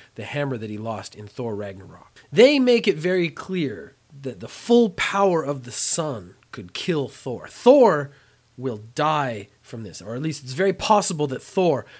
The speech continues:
will die from this. So he stands and he's pushing with both his arms and his legs, and he's outstretched. He's in sort of like a, a star formation. He's a beautiful man with, uh,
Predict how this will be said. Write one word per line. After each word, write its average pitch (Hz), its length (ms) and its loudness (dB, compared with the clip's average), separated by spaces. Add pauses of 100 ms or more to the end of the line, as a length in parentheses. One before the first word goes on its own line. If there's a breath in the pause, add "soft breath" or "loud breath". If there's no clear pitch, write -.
(120 loud breath)
will 131 160 -6
die 120 380 -8
from 95 260 -16
this. - 360 -18 (640 loud breath)
So - 160 -8
he 139 40 -2
stands 220 720 2 (100)
and 160 240 -4
he's 135 240 -12
pushing 233 400 -6
with 160 160 -4
both 185 180 -2
his 151 180 -6
arms 156 300 -4
and 135 80 -10
his 123 140 -10
legs, 151 260 -4
and 131 80 -12
he's 120 60 -12
outstretched. 117 320 -10
He's - 80 -8
in 139 60 -8
sort 151 180 -4
of 143 80 -6
like 131 160 -8
a, 107 100 -18 (320 soft breath)
a - 60 -12
star 139 500 -2
formation. 120 640 -10
He's 95 160 -16
a 92 60 -20
beautiful 151 500 -6
man 117 460 -10 (340 loud breath)
with, - 220 -20 (360 soft breath)
uh, - 140 -20